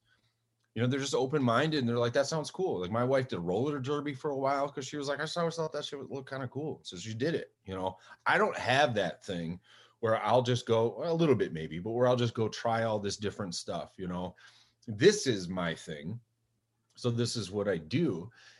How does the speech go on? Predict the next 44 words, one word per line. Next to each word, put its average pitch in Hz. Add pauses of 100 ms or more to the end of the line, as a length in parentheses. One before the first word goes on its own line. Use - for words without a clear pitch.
(120)
And 185
martial 202
art 185
is, 185
for 135
so 123
many 123
of 110
us, 101
a, 98 (120)
a 107
lifelong 95 (560)
personal 127
practice, -
you 95
know? 92 (440)
Um, 98
so 117
I 135
always 175
do 135
that 123
same 123
thing. 147
I 127
teach 170
to 123
everybody, 107 (320)
like, 110
so, 104
you 113
know, 101
ten 156
years 143
from 117
now, 104
when 104
you're 104
blah, 107
blah, 101
blah, 95
blah, 92
blah, 127
and, 101